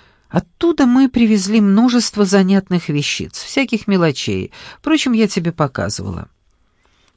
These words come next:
Леди Харткасл молча кивнула. «И вот одну из них похитили». «Какой ужас, дорогая!» вырвалось у моей госпожи.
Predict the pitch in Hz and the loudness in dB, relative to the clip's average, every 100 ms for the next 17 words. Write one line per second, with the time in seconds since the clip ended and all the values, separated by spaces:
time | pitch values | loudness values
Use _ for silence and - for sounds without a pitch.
0 | - 165 165 151 - 190 214 - 233 - | -6 0 2 0 -2 -2 -2 -2 -4 -2
1 | 240 214 156 147 - 175 165 135 110 90 | -2 0 0 -2 -4 -6 -4 -4 -6 -8
2 | 110 _ _ _ _ _ _ _ _ _ | -14 _ _ _ _ _ _ _ _ _
3 | 160 160 165 - - - - 147 160 165 | -4 0 -2 -4 -18 -10 -8 -4 0 0
4 | 151 156 160 - 180 - 180 - 110 107 | -2 -6 -6 -4 -4 -2 -6 -6 -10 -12
5 | _ _ _ _ _ _ _ _ - - | _ _ _ _ _ _ _ _ -14 -6
6 | 165 170 214 254 180 123 127 143 147 143 | 0 2 2 2 0 0 0 0 0 0
7 | 214 254 147 120 - - - - 160 196 | 2 2 0 -4 -16 -20 -20 -2 4 4
8 | 175 170 - 175 175 160 147 160 - 196 | 4 2 0 0 2 2 -2 -6 -2 -2
9 | 160 143 | 0 -2